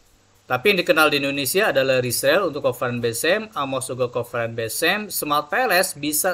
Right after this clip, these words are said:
sam P L S dan juga bisa covariant base sam. Jadi dia bisa dua-duanya untuk mengolah data, eh, sam.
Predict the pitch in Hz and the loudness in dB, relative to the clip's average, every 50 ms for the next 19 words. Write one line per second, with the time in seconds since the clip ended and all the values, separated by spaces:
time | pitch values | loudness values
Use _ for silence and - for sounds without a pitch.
0 | 160 - 180 170 175 170 175 165 160 160 170 185 185 - 151 143 143 139 147 151 | -2 -2 -2 -2 -4 -2 -2 -2 0 0 0 -2 -2 -2 -4 -4 -4 -6 -8 -4
1 | 165 165 147 143 135 - 165 147 - - 135 123 - 139 127 127 123 117 113 - | -4 -4 -4 -4 -6 -4 -4 -4 -2 -2 -2 0 0 -4 -4 -2 -4 -4 -4 -4
2 | 127 107 - - - - - - _ - - - - - - 147 160 156 214 208 | -4 -6 -8 -10 -18 -20 -20 -20 _ -20 -20 -20 -20 -12 -4 -2 -2 0 -2 -4
3 | - 180 196 196 170 170 - - 170 156 156 156 160 151 139 151 170 180 185 196 | 2 2 2 4 4 2 2 2 2 4 4 4 4 4 6 6 6 6 6 2
4 | 170 147 139 156 139 - 135 131 127 123 127 139 147 139 - 117 113 110 107 - | -2 -2 -2 -4 -6 -4 -6 -6 -2 0 2 2 0 0 -2 -2 -2 -2 -4 -8
5 | - - 147 151 165 - - - - 147 135 131 127 127 127 123 131 127 - - | -6 0 0 2 2 0 -4 -8 -8 -6 -4 -2 0 0 0 0 -2 -2 -2 2
6 | - 160 127 101 | 2 2 2 0